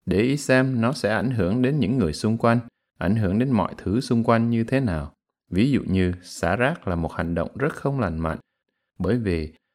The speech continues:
bạn đang làm ô nhiễm môi trường xung quanh, khiến nó trở nên bẩn thỉu và hôi thối. Tất cả những gì bạn làm đều có ảnh hưởng đến mọi thứ xung quanh bạn. Do đó, nếu bạn có một ảnh hưởng tích cực đến môi trường xung quanh,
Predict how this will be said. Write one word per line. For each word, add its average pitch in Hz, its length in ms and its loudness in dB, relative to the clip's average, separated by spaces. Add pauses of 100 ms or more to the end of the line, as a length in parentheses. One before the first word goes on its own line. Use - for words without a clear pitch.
(140)
bạn 92 240 0
đang 101 160 2
làm 82 160 -2
ô 98 220 2
nhiễm 90 240 0 (120)
môi 110 120 2
trường 80 260 -4
xung 95 220 -4
quanh, 101 240 2 (380)
khiến 110 260 0
nó 139 160 0
trở 101 140 2
nên 131 240 0
bẩn 95 200 0
thỉu 87 520 -4
và 80 240 -4
hôi 85 240 -4
thối. 90 320 -2 (500)
Tất - 240 0
cả - 200 -2
những 120 260 0
gì 87 120 -2
bạn 82 220 -8
làm 80 360 -4
đều 85 200 -4
có 113 160 -2
ảnh 110 180 -4
hưởng 107 320 -4
đến 123 140 -2
mọi 123 240 -4
thứ 87 220 -2
xung 104 240 -2
quanh 95 200 -2
bạn. 92 200 -2 (480)
Do 87 200 2
đó, 85 340 -2 (440)
nếu 104 180 2
bạn - 240 0
có 131 100 0
một - 180 -2
ảnh 95 160 0
hưởng 110 160 0
tích - 300 -4
cực - 200 0
đến 110 140 -2
môi 139 160 -2
trường 82 200 -4
xung 113 220 -2
quanh, 123 240 0